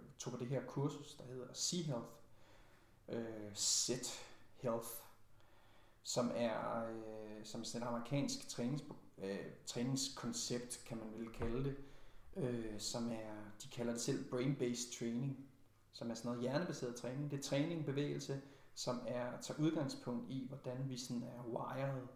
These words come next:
hvordan vores, øh, hjerne og krop og nervesystem er bygget op.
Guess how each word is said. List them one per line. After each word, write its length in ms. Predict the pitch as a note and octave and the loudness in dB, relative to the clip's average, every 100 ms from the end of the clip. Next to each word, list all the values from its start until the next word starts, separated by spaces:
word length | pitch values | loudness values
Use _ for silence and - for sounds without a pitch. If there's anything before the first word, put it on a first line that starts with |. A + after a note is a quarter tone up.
| - | -12
hvordan 280 | - B2+ C#3 | -8 -4 -2
vores, 300 | C#3 C3 - | -2 -4 -6
øh, 360 | C3 C3+ C3 C3+ - - - - - - - - | -8 -8 -10 -12 -12 -20 -20 -20 -20 -20 -20 -6
hjerne 560 | B2+ C3+ E3 F3 C#3+ B2+ | -2 0 -2 -2 -2 -4
og 160 | B2 - | -8 -10
krop 360 | - - - - | -2 -2 -2 -6
og 240 | C3 C3+ C3 | -8 -6 -6
nervesystem 640 | B2+ C#3+ E3+ D3 - B2+ C3+ | 2 2 2 -2 0 -2 -2
er 120 | B2+ - | -6 -4
bygget 260 | B2 B2 | -2 -2
op. 180 | C3+ - | -4 -8